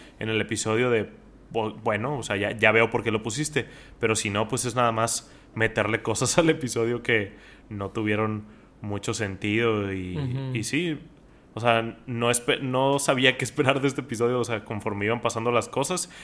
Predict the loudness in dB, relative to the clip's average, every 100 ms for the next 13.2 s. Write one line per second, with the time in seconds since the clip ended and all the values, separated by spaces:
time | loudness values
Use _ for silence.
0 | -16 0 2 2 2 4 4 4 4 4
1 | 4 0 2 0 2 0 0 2 2 2
2 | 2 2 2 0 -4 -6 -14 -4 -2 0
3 | 4 6 6 2 2 2 2 2 2 2
4 | 0 0 2 2 2 2 0 -2 0 2
5 | 2 0 -2 -8 -18 -4 2 4 4 4
6 | 2 0 0 0 2 2 0 -2 -4 -4
7 | -4 -2 0 0 0 -4 -4 -6 -6 -6
8 | -6 -4 -4 -4 -4 -6 -12 -20 -20 -20
9 | -18 -6 0 2 2 -2 -8 -20 -20 -20
10 | -20 -20 -20 -20 -20 -20 -20 -20 -20 -20
11 | -20 -16 -8 -6 -4 0 0 0 2 2
12 | 4 2 2 -4 -8 -6 -6 -8 -10 -12
13 | -14